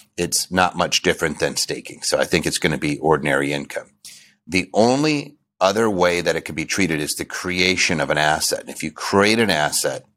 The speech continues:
then you wouldn't be taxed on the creation of the asset. So it's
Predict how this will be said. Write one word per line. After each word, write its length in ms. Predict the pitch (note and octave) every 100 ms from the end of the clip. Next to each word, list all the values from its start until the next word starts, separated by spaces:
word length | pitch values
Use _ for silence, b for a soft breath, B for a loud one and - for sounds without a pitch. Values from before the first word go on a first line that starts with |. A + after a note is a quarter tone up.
| _ -
then 140 | G2
you 120 | F#2+ F2+
wouldn't 240 | G2+ F#2+
be 120 | F2+
taxed 580 | - F#2+ F#2+ F#2+ - - _ -
on 400 | D#2 D#2 D2+ -
the 100 | -
creation 720 | D#2 - F2 D#2 D#2 - B1+ B1+
of 360 | C#2 C2+ B1+ - -
the 160 | D2+ D#2
asset. 460 | D#2 - - - _ _ _ _ _ _ -
So 560 | - G2 F2 E2 D#2+ D#2
it's 320 | F2 E2+ -